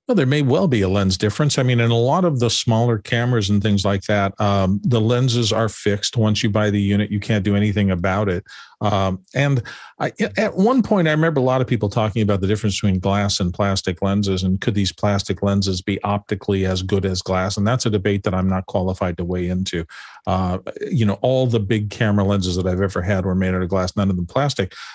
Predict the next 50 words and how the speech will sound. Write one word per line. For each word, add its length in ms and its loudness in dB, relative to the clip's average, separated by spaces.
But 120 2
I 80 2
was 260 2
surprised 600 0
that 180 2
one 140 2
of 100 2
the 100 2
most 440 0
accurate, 680 0
uh, 380 0
optical 440 0
systems 420 2
we 100 2
have, 440 2
our 200 0
<laughs> 60 -4
eyes, 600 0
when 100 2
they 140 2
moved 320 2
from 340 0
glass 380 0
contact 480 0
lenses 340 0
to 80 0
all 140 2
sorts 260 -2
of 160 -2
plastic 580 -2
and 120 -2
soft 380 0
lenses 400 0
and 80 -4
things 160 0
like 160 0
that, 240 -2
the 80 0
lens 380 2
themselves 520 0
worked 280 -2
fine 280 0
and 140 0
were 60 -2
pretty 260 -2
durable 560 0
in 100 2
those 220 2
use 240 0
cases. 480 -6